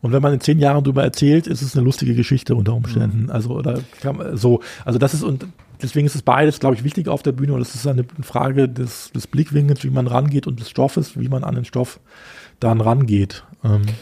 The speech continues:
Speaker 2: Für mich eines der, ähm, Stücke, die das am besten charakterisiert, ist Indien vom Josef Hader, wo im ersten Teil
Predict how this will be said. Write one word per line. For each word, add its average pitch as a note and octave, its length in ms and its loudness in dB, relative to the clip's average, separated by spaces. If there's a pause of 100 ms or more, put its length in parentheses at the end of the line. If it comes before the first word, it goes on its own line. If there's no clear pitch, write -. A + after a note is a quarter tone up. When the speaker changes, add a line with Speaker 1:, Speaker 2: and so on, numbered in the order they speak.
(140)
Speaker 2:
Für A#2+ 120 0
mich A#2 260 0
eines A2 320 -2
der, G#2 460 2 (280)
ähm, G#2 600 0 (840)
Stücke, B2 380 -4
die A2 100 2
das A2 220 0
am G#2+ 180 0
besten B2 800 0 (400)
charakterisiert, A2 720 0
ist - 240 -2 (200)
Indien B2+ 520 2
vom A2+ 360 -4
Josef A2+ 460 -2
Hader, A2 460 0 (180)
wo A2 440 -2 (140)
im G#2+ 260 -4 (120)
ersten A#2 720 -2
Teil A#2 600 2